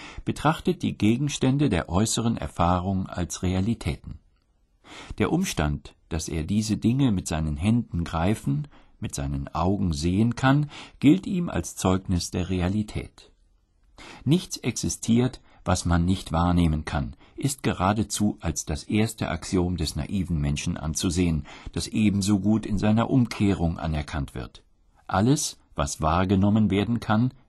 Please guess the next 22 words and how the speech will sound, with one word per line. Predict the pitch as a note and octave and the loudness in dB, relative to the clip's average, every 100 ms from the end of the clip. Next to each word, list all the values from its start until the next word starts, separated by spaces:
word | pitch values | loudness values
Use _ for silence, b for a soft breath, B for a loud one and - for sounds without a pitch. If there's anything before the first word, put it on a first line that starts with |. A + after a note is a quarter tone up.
| - | -8
existiert. | D#2+ - F#2+ - - C#2 - - _ _ _ _ _ _ _ B B B B | -8 -4 -4 -4 -4 -6 -10 -20 _ _ _ _ _ _ _ B B B B
Der | A#2+ | 2
beste | A2+ F3+ - | 4 4 2
Beweis | F#3 G2+ E2+ F#2+ C#3+ | 0 2 2 2 0
für | - A#2+ | 0 2
diese | G#2+ B2+ | 2 2
Behauptung | G#2+ E2+ D#2+ - - C#3+ D#3 | 0 2 0 0 2 0 0
ist | - - | -4 0
der | A2 - | 0 4
Unsterblichkeits- | A2+ G#2+ - A2+ A2 A2+ - - A#2 B2+ | 4 4 2 0 0 -4 -6 0 0 0
und | - B2 | -4 -4
Geisterglaube | F2+ F2+ - E2+ F2 E2 D#2+ F2 | 0 0 0 -2 0 0 0 -2
des | F#2 - | -2 -2
naiven | G2 G2 D#2 F#2+ | -2 -2 0 0
Menschen. | F2 B1 - - _ _ _ _ _ _ _ B B B | 0 -4 -12 -16 _ _ _ _ _ _ _ B B B
Er | A#2 | -2
stellt | - D3+ F3 | 2 2 2
sich | F#3+ - | -2 -2
die | G#2+ | 0
Seele | E2 E2+ G2 A#2+ D3 - | 2 4 4 6 4 0
als | - - | -6 -4
feine, | - G2 B2 C#3 D3 | 0 4 4 4 4